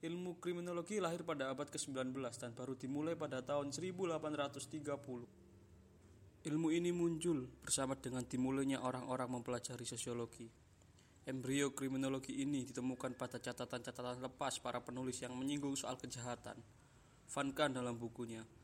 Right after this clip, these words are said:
Les Causes Économiques de la Criminalité seribu sembilan ratus tiga menulis pendapat-pendapat para sarjana tentang sebab musabab ekonomi terhadap kejahatan. Havelock Ellis dalam bukunya The Criminal Maru.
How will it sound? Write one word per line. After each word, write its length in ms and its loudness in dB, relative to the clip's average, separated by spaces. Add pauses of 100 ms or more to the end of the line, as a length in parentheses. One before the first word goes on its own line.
(120)
Les 240 -4
Causes 320 -2
Économiques 560 -4
de 80 0
la 160 0
Criminalité 640 -4
seribu 400 -6
sembilan 320 -4
ratus 320 -8
tiga 320 -12 (400)
menulis 400 4
pendapat-pendapat 800 -2
para 240 0
sarjana 400 -6
tentang 240 -6
sebab 400 -6
musabab 400 -6
ekonomi 480 -2
terhadap 400 -6
kejahatan. 560 -10 (640)
Havelock 400 -2
Ellis 240 2
dalam 240 -2
bukunya 320 -6
The 160 -8
Criminal 480 0
Maru. 480 -4